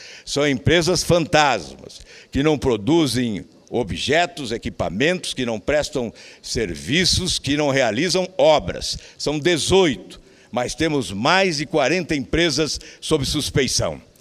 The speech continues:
Elas não foram investigadas. E se o Ministério Público não adotar os procedimentos, não serão investigadas. Sobreviverão na impunidade. Senhor presidente,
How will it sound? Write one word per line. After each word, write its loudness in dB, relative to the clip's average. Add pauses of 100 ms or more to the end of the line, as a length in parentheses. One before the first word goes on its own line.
(360)
Elas 2
não 4
foram 4
investigadas. 0 (400)
E -2
se -4
o -2
Ministério 0
Público -4
não 0
adotar 2
os -6
procedimentos, -2 (220)
não 0
serão 2 (380)
investigadas. -4 (300)
Sobreviverão 0 (560)
na -4
impunidade. -6 (500)
Senhor -4
presidente, -2